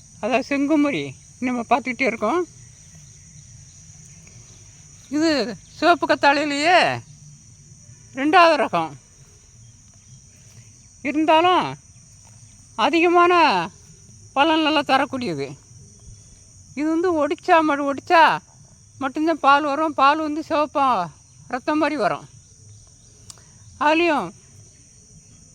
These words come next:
இந்த மடலை சுத்தி பண்ண தேவையில்லை.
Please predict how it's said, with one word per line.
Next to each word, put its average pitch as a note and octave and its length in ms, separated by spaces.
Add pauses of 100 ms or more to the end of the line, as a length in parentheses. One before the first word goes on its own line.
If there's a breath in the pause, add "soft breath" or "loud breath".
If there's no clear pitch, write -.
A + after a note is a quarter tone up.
(280)
இந்த D4 140 (100)
மடலை D4 340 (680)
சுத்தி C#4+ 240
பண்ண D#4+ 180 (100)
தேவையில்லை. C#4 480